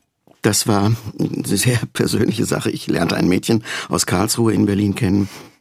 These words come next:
Die Liebe war so stark, dass ich, äh, ihr gefolgt bin, ähm, nach Karlsruhe. Da kannte ich niemand, aber in Heidelberg-Mannheim kannte ich jemand, wo ich dann unterkommen konnte, machte ein Urlaubssemester,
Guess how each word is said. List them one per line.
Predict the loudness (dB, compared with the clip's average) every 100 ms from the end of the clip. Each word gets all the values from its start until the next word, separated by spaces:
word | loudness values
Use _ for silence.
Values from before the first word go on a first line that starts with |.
| _ -2
Die | 2 2 -2 -10 -10 -6 0
Liebe | 4 4 4
war | 4 2 -2 -8 -20 -14
so | 0 2
stark, | 4 0 0
dass | -2 0
ich, | -2 -2
äh, | -2 0 -2 -6 _ -4
ihr | 2 2 0 -6 -8 -4
gefolgt | -2 2 2 2
bin, | 2 4 4 2
ähm, | 0 2 2
nach | 0 -4 -12 -18 -16 -4
Karlsruhe. | -2 0 0 0
Da | 0 -2
kannte | 0 0 2
ich | 2
niemand, | 2 2 0
aber | -2
in | 0 -2 -6 -14 -12 -14 -4
Heidelberg-Mannheim | 0 2 2 2 4 4 2 2
kannte | 0 0
ich | -2 2
jemand, | 2 2
wo | 0 -2
ich |
dann | -2
unterkommen | 0 0 0 2 2
konnte, | 2 0 0
machte | -2 -2
ein | -4 0
Urlaubssemester, | 0 0 2 2 2 -2